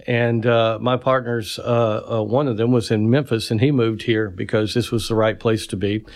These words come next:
Our focus here is on evolving and building an infrastructure and a culture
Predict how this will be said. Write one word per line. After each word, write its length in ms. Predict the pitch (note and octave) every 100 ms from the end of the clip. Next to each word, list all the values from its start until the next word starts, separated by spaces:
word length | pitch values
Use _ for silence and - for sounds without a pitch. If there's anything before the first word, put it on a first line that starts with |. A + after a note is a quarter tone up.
| - - -
Our 120 | B2+
focus 580 | - D3+ D3 C#3 B2+ -
here 420 | C#3 C3+ C3 B2+
is 400 | C3+ B2+ B2+ A#2+
on 160 | A#2+ B2
evolving 640 | A2+ A2 A#2 A#2+ G#2+ F#2+ - - - -
and 600 | B2 B2 A#2+ A2+ A2 -
building 340 | D3+ D3+ C3+
an 80 | B2
infrastructure 920 | C3 C3 B2+ - C3 B2+ C#3+ C3 A2+ - - - -
and 120 | - C#3+
a 80 |
culture 340 | C3+ - D#3